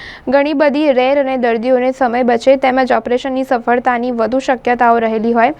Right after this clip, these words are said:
તે પ્રકારના, જેમાં મિનિમની વલી ઇન્વેઝિવ સર્જરીઓ માટેનો વર્કશોપ યોજવામાં આવ્યો. સમગ્ર સર્જિકલ લાઈવ વર્કશોપનું લાઈવ ટેલિકાસ્ટ મેડિકલ કોલેજના ઓડિટોરિયમ ખાતે કરવામાં આવ્યું છે,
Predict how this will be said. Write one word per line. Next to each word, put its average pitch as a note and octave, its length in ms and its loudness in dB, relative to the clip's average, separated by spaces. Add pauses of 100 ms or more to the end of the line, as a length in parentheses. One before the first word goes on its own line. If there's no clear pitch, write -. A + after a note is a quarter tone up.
(380)
તે D4 60 4
પ્રકારના, D4 720 0 (500)
જેમાં C4+ 500 -4 (260)
મિનિમની C#4+ 760 -2
વલી B3+ 400 0 (1400)
ઇન્વેઝિવ C#4+ 640 2
સર્જરીઓ C#4 680 2
માટેનો C#4 460 -2
વર્કશોપ C#4 440 -2
યોજવામાં C4 580 2
આવ્યો. C4+ 200 -2 (260)
સમગ્ર C4+ 400 0
સર્જિકલ C4+ 600 -2
લાઈવ B3+ 240 2
વર્કશોપનું B3 680 -4
લાઈવ A#3 240 0
ટેલિકાસ્ટ A#3+ 580 -2
મેડિકલ B3 380 -2
કોલેજના A#3+ 520 0
ઓડિટોરિયમ A3+ 520 -2
ખાતે B3+ 280 -2
કરવામાં A#3+ 480 -4
આવ્યું A3 200 -6
છે, C4+ 160 -2